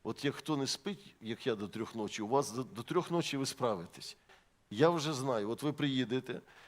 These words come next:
почнете, от повкладаєте всіх, дружину, чоловіка, повкладайте всіх. Тому що з завтрашнього дня вашого життя повинно змінитися. Повкладайте всіх спати.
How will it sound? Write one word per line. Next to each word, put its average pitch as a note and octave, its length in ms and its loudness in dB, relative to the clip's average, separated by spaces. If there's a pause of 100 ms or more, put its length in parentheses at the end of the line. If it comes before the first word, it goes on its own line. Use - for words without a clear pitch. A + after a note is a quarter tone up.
почнете, D#3 720 2 (680)
от A#2+ 240 2 (100)
повкладаєте D#3 800 6
всіх, A#2+ 460 -2
дружину, A2+ 840 -2
чоловіка, A#2+ 640 -2
повкладайте C3+ 800 4
всіх. - 400 -8 (360)
Тому E3 200 4
що D3+ 220 4
з B2+ 40 -4
завтрашнього E3+ 720 4
дня C#3 200 4
вашого C#3+ 340 4
життя C3 340 0
повинно D3 340 0
змінитися. B2 640 -2
Повкладайте E3+ 720 4
всіх - 240 -4
спати. - 460 0